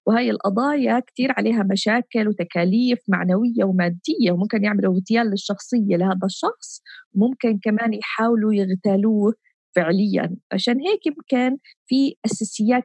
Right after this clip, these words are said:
كتير لازم يتزود فيها الصحفية والصحفي الاستقصائي لحتى نقول له إنه آه، أنت بتقدر تعمل تحقيق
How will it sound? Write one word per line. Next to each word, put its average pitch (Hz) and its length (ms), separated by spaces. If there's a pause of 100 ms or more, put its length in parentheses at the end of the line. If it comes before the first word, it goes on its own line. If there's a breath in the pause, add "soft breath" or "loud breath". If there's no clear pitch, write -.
(140)
كتير 240 460 (100)
لازم 190 520 (100)
يتزود 196 640
فيها 208 220
الصحفية 196 640
والصحفي 214 460
الاستقصائي 294 800 (300 loud breath)
لحتى - 380
نقول 240 340
له 233 100 (100)
إنه 202 140
آه، - 240 (180)
أنت 339 240
بتقدر 240 420 (120)
تعمل 233 540 (260)
تحقيق 254 480